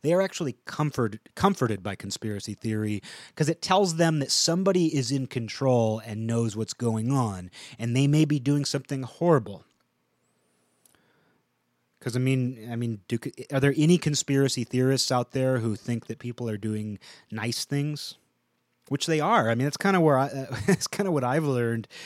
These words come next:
in recent years, and not to get all Rob Bresney about it. Although I like his perspective. You know, astrologer Rob Bresney wrote a book called Pronoia,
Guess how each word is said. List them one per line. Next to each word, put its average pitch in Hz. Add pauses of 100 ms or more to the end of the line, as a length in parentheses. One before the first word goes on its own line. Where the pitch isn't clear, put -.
(320)
in 123
recent 127
years, 110
and 123
not 131
to 120 (380)
get 123
all 117
Rob 104
Bresney 107
about 98
it. 107 (880)
Although 147
I 180
like 180
his 160
perspective. 123 (800)
You 110
know, 107
astrologer 113
Rob 107
Bresney 104
wrote 101
a 98
book 101
called 101
Pronoia, 107